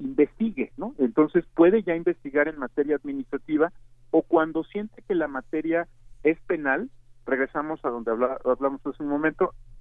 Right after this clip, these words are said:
se lo tiene que enviar al fiscal general para que el fiscal general investigue, determine si tiene mérito lo que le presenta el auditor, investigue y un juez sancione. Digamos, ahí sí estaríamos hablando de dos,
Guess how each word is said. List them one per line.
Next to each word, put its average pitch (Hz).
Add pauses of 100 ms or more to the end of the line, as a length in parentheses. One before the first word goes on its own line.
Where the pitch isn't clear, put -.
(200)
se 123
lo 120
tiene 143
que 127
enviar 120
al 123
fiscal 117
general 123 (320)
para 110
que -
el 117
fiscal 160
general 147 (340)
investigue, 160
determine 151
si 131
tiene 143
mérito 135 (340)
lo 113
que 117
le 110
presenta 139
el 143
auditor, 120 (120)
investigue 160 (500)
y 135
un 160
juez 143 (360)
sancione. 110 (120)
Digamos, 127
ahí 156 (100)
sí 185 (380)
estaríamos 147
hablando 139
de 123
dos, 147